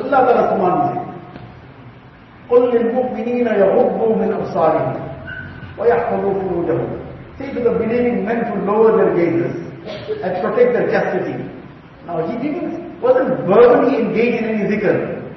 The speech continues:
but from head to toe he was zikr. From head to toe he was involved in the remembrance of Allah Ta'ala, because he was in the total obedience of Allah Ta'ala at that time. Person is in his business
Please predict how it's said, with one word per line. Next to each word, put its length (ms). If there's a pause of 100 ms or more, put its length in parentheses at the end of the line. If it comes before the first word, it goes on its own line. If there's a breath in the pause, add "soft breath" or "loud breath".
(100)
but 120
from 220
head 320
to 40 (140)
toe 240
he 60
was 240
zikr. 180 (1800)
From 200
head 300
to 200
toe 200
he 140
was 240
involved 600
in 60
the 60
remembrance 320
of 120
Allah 140
Ta'ala, 460 (300)
because 320
he 40
was 220
in 60
the 180
total 480
obedience 320
of 160
Allah 80
Ta'ala 240
at 80
that 80
time. 180 (1200)
Person 320
is 160 (260)
in 140
his 160
business 640